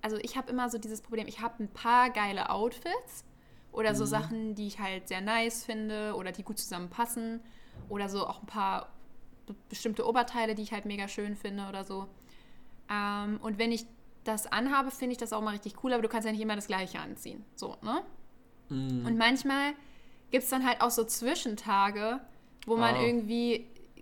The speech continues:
Speaker 1: gar nicht, wo man dann wieder nichts hat und dann hat man wieder so irgendwas an, das sieht jetzt nicht dumm aus oder so, also es ist jetzt nicht mehr so wie früher, dass irgendwie die Farben nicht zusammenpassen oder so,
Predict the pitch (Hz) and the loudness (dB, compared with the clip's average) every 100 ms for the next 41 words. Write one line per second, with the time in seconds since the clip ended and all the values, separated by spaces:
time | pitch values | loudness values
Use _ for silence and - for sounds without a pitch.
0 | - 233 233 247 247 - 214 240 240 233 | 2 6 8 6 0 -4 2 4 6 6
1 | 220 233 226 226 311 - - - 185 208 | 4 6 6 8 6 2 -2 2 2 2
2 | 202 202 226 233 226 214 220 202 226 233 | -2 0 0 0 0 2 2 2 0 2
3 | 208 208 - 220 254 - - - 202 - | 0 0 0 0 0 -4 -14 -8 -6 -4
4 | 214 233 220 220 208 - - 175 226 330 | 0 4 4 2 -2 -4 -12 0 4 6
5 | 196 180 196 - 190 185 180 180 180 202 | 6 4 0 -4 -4 -4 -4 -4 -4 -4
6 | 214 202 196 196 185 - 226 240 190 185 | -2 -2 -4 -6 -10 -2 2 2 2 -6
7 | 185 175 190 247 175 - 185 185 180 185 | -8 2 4 4 2 -4 -6 -6 -6 -8
8 | 190 185 180 202 | -8 -6 -4 -4